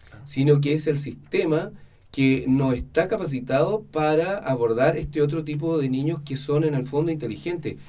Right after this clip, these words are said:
Speaker 2: Me decía él, si un niño está mirando por la ventana, no es que esté volando porque no sepa o porque no, no a lo mejor no va a ser inteligente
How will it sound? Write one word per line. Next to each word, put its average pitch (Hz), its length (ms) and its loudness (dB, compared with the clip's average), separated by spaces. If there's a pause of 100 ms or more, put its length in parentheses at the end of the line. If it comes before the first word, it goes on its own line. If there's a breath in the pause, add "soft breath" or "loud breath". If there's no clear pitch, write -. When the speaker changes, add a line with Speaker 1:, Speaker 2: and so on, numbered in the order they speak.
(160 loud breath)
Speaker 2:
Me 117 80 0
decía 123 240 4
él, 139 100 4
si - 120 -4
un 160 100 0
niño 190 140 -4
está 175 160 -4
mirando 143 300 0
por 165 100 -2
la 143 100 0
ventana, 143 540 0 (580 loud breath)
no 131 140 2
es 226 80 4
que 254 80 -2
esté 233 200 2
volando 185 360 4
porque 156 300 -2
no 143 120 0
sepa 214 500 0
o 120 160 0
porque 135 320 -4
no, 143 180 2 (160)
no 135 280 0
a 147 40 2
lo 143 80 2
mejor 147 480 2 (320 loud breath)
no 135 580 0
va 135 80 4
a - 20 -2
ser 147 200 -2
inteligente 143 760 -2